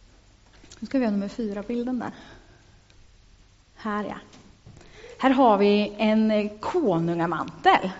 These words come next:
Och den här är inte samma, men det är ju lite lika. Jag har brett ut konungamanteln här.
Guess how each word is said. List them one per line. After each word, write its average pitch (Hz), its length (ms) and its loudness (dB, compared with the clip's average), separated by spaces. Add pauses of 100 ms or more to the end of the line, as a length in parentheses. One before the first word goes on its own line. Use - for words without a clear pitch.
(640)
Och 196 100 -8
den 220 140 0
här 254 180 2 (440)
är 226 60 -4
inte 247 200 0
samma, 214 380 2
men 277 140 6
det 240 80 0
är 240 40 2
ju 240 80 4
lite 233 220 0
lika. 247 460 -2
Jag 233 80 -2
har 214 40 2
brett 240 280 -2
ut 196 180 0
konungamanteln 175 880 -4
här. 135 240 -4